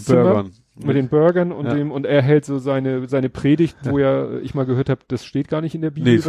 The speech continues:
Speaker 1: tut's
Speaker 2: er da
Speaker 1: auch, tut's auch
Speaker 2: predigt.
Speaker 1: nicht.
Speaker 2: Total ausgedacht.
Speaker 1: Der Weg der Gerechten und
Speaker 2: Den
Speaker 1: ja.
Speaker 2: einen knallt er ja recht spontan ab
Speaker 1: Mhm.
Speaker 2: und dann knall-, und dann knallen sie irgendwie, äh, mit mehreren Schüssen den anderen ab.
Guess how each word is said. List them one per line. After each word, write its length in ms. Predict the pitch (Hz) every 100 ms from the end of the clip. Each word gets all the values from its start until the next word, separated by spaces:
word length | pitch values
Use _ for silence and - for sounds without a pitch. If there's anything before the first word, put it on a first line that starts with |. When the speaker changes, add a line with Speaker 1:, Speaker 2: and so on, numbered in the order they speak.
| 147
Speaker 1:
tut's 80 | 135
Speaker 2:
er 60 |
da 60 | 165
Speaker 1:
auch, 40 |
tut's 320 | - - 156 127
auch 60 |
Speaker 2:
predigt. 140 | 95 95
Speaker 1:
nicht. 160 | 87
Speaker 2:
Total 260 | 131 139 156
ausgedacht. 400 | 143 151 165 156
Speaker 1:
Der 120 | 110
Weg 220 | 117 147 -
der 100 | 123
Gerechten 680 | 131 101 123 - - 113 107
und 200 | 104 - 135
Speaker 2:
Den 120 | 147
Speaker 1:
ja. 60 |
Speaker 2:
einen 140 | 147 160
knallt 280 | - 151 147
er 40 |
ja 120 | 139
recht 160 | 135 -
spontan 460 | 143 127 127 151 175
ab 180 | 202 _ - -
Speaker 1:
Mhm. 100 | 110
Speaker 2:
und 80 | 147
dann 160 | 147 135
knall-, 540 | - 151 139 135 120 110
und 200 | 151 147
dann 220 | 147 151
knallen 380 | - 147 147 143
sie 240 | 135 139
irgendwie, 640 | 131 139 135 131 131 127
äh, 320 | 127 120 117 123
mit 160 | 139 139
mehreren 280 | 147 143
Schüssen 240 | 135 156 156
den 140 | 139
anderen 220 | 135 160
ab. 80 | 165